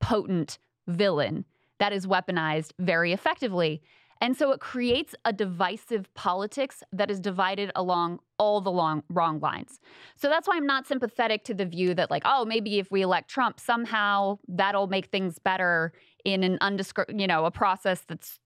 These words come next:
three years down the road or three decades down the road that no one can really explain.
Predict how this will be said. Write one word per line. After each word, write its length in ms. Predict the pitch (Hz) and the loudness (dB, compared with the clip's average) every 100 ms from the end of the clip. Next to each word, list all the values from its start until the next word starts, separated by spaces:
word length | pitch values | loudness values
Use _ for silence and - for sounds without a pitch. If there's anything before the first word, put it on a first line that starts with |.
| - | -6
three 560 | 185 196 190 185 185 - - | 0 2 2 0 -2 -6 -2
years 400 | 190 185 180 - | 0 2 0 2
down 200 | 185 180 | 0 2
the 80 | |
road 240 | 180 175 170 | 2 2 2
or 80 | 165 | 0
three 220 | 180 180 | -2 0
decades 400 | 180 170 175 165 | 0 0 -4 -2
down 220 | 175 175 | -2 0
the 80 | 170 | 0
road 240 | 165 165 | 0 0
that 100 | 160 | 0
no 100 | 175 | 0
one 140 | 170 175 | 0 -2
can 140 | 180 | -2
really 240 | 165 160 | 0 0
explain. 640 | 156 151 - 254 208 165 | -2 -4 -4 0 0 0